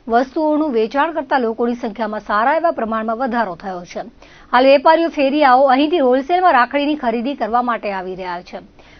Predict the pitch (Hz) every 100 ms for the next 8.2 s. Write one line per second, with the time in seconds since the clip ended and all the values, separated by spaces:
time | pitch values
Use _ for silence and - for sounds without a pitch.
0 | _ 226 240 269 269 269 262 262 277 294
1 | 294 269 302 302 285 302 294 294 302 277
2 | 277 277 254 254 262 254 240 226 226 226
3 | 233 226 226 220 233 208 262 277 254 254
4 | 269 - - 233 254 302 285 294 320 302
5 | 302 220 240 240 208 214 196 151 170 190
6 | - - - - 202 240 262 254 247 254
7 | 202 226 247 262 214 202 254 269 302 330
8 | 320 339